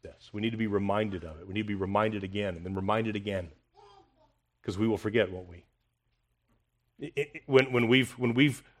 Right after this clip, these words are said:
given ourselves over to despair from our own sinful actions, we are tempted at that point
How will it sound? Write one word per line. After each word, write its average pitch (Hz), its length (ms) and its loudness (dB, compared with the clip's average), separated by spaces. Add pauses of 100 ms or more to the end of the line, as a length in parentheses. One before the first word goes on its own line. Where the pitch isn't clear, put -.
(1300)
given 185 200 12
ourselves 156 340 10
over 143 200 12
to 139 120 -2
despair 139 520 6
from 117 320 4
our 127 160 6
own 156 180 6
sinful 160 400 2
actions, - 640 -8
we 139 140 6
are 190 80 8
tempted 143 340 2
at 107 80 0
that 135 160 4
point 147 220 2